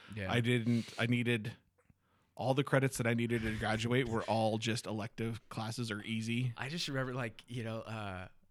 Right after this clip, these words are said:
Speaker 1: <laughs> it's like, you know, "Your brother's an Eagle Scout." And I was like, "Yeah, who smokes weed?" <laughs>
Speaker 2: A lot.
Speaker 1: That's like,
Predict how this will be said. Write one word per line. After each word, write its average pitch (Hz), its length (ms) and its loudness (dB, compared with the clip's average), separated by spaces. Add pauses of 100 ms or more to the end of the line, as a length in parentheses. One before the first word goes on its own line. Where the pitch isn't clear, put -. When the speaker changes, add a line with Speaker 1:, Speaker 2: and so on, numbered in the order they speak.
(160)
Speaker 1:
<laughs> - 60 0 (880)
it's - 180 -12
like, 113 160 -6
you 127 140 -6
know, 127 100 -2 (100)
"Your 110 120 -8
brother's 131 340 -8
an 98 100 -10
Eagle 151 180 -8
Scout." - 240 -10
And - 80 -10
I - 20 -6
was 104 80 -8
like, 104 120 -8
"Yeah, 156 120 -6
who 110 100 -6
smokes 131 480 -8 (100)
weed?" 147 300 -10 (140)
<laughs> 220 100 0 (520)
Speaker 2:
A 131 40 -2
lot. 117 420 4
Speaker 1:
That's - 320 0
like, 147 240 0